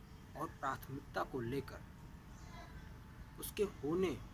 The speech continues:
और गुम होने के दो छोर पर हमारा मन निर्बाध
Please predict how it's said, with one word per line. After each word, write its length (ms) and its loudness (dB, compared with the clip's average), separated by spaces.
और 80 0
गुम 260 12
होने 300 -4
के 140 8
दो 180 12
छोर 300 10
पर 100 -2
हमारा 360 6
मन 240 4
निर्बाध 480 6